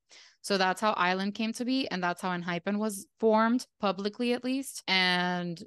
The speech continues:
yeah, that's just a interesting little piece of information right there that, again, will come in handy in episode five.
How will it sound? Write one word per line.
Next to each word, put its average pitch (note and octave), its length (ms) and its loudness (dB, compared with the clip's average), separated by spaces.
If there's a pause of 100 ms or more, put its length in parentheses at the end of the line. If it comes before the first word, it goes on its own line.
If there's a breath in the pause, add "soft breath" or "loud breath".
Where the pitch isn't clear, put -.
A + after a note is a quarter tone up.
yeah, A3+ 180 4
that's F#3 220 2
just G3 300 -6
a F3+ 360 0 (280)
interesting G3 960 2 (520 soft breath)
little G#3 320 6
piece A3 260 2
of F#3+ 80 0
information G#3 640 0
right E3 240 -6
there F3 380 -4 (440 soft breath)
that, F#3 200 2
again, G3+ 500 4
will G3+ 360 4
come A#3 240 0
in A#3+ 80 2
handy A3+ 580 0
in F#3 220 -4
episode F3+ 440 -2
five. E3+ 360 -2